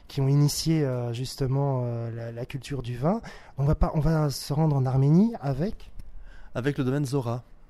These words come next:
Speaker 2: voilà, et sa cuvée Karazi. Karazi qui veut dire amphore.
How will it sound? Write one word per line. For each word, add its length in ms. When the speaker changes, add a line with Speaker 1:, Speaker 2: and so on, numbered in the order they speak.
Speaker 2:
voilà, 260
et 40
sa 160
cuvée 340
Karazi. 680
Karazi 360
qui 120
veut 80
dire 240
amphore. 520